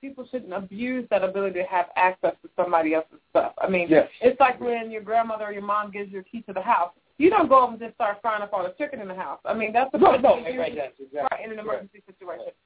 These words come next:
Speaker 1: Let me ask you this. As a guy, at what point do you give full access to those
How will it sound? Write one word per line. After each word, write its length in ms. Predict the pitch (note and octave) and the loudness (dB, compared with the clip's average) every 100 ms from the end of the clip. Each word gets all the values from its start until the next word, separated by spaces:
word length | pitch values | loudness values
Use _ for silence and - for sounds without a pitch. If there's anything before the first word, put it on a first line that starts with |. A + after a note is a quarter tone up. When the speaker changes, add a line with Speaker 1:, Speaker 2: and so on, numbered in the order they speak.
| - | -4
Speaker 1:
Let 100 | C#4 | -2
me 160 | E4 D#4+ | 0 0
ask 180 | D4 - | -2 -2
you 200 | D4+ C4+ | -8 -6
this. 240 | D#4+ G4+ - | -4 -4 0
As 160 | A#3 A3+ | 0 -2
a 100 | G3+ | -2
guy, 540 | C4+ E4+ B3 G3 A#3+ _ _ - | 2 2 2 0 -2 _ _ 0
at 200 | B3+ A#3+ | 2 4
what 280 | B3+ D#4 D#4+ | 6 4 4
point 240 | D#4+ B3 | 0 0
do 60 | A#3 | -6
you 120 | B3+ | -10
give 260 | G3+ D4+ F4+ | -4 -4 -2
full 180 | D4 A#3 - | 4 4 4
access 360 | F#3+ F#3+ F#3+ F#3+ | 0 0 -8 -6
to 60 | F#3+ | -2
those 240 | F#3 F3 | 0 0